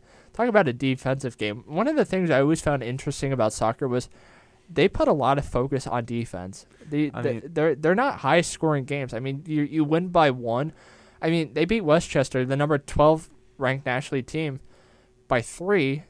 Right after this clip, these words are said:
Speaker 1: That was a shutout, three nothing. But all these games were won by one score, two one.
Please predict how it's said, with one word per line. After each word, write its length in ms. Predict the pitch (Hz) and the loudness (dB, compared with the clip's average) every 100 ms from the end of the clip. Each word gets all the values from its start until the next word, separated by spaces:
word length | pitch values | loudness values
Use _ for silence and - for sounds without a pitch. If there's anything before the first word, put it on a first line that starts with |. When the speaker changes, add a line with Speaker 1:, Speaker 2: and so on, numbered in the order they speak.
| - | -6
Speaker 1:
That 140 | 113 | 2
was 140 | 175 175 | 2 2
a 60 | |
shutout, 340 | 139 - 139 139 | 0 2 2 2
three 200 | 147 143 | 0 0
nothing. 280 | 143 139 123 | 0 -2 0
But 240 | 131 131 - | 0 0 0
all 160 | 143 | 0
these 240 | 208 202 175 | 2 2 2
games 440 | 143 160 175 175 - _ | 2 2 0 -6 -14 _
were 140 | 156 143 | -4 0
won 260 | 135 151 | 2 2
by 320 | 147 131 120 117 _ - | 2 2 2 -2 _ -4
one 240 | 135 147 | -2 -2
score, 420 | - - 165 131 | -4 -2 0 0
two 280 | - - 156 | -2 -2 0
one. 440 | 147 165 131 101 | 0 -2 -4 -10